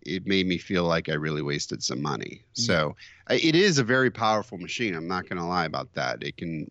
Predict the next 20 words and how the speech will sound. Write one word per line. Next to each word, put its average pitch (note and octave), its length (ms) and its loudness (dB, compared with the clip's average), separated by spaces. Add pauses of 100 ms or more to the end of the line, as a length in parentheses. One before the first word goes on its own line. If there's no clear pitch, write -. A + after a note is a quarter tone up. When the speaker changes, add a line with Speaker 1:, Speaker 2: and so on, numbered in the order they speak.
Speaker 1:
really F#2+ 320 2
render, F2 640 2 (380)
you D#2+ 240 -2
know, D2 160 -2
Final E2+ 420 0
Cut E2 300 0 (280)
videos E2+ 560 0
very F2+ 320 0
fast, D#2 720 -2 (140)
and D#2+ 220 -8
it D2+ 100 -14
can D2+ 160 -12
compile D2+ 500 0
apps D2+ 340 -2
very F2+ 300 0
fast. D#2+ 460 0
It's - 120 -10
definitely D#2 340 -8
the - 80 -14
fastest - 500 -6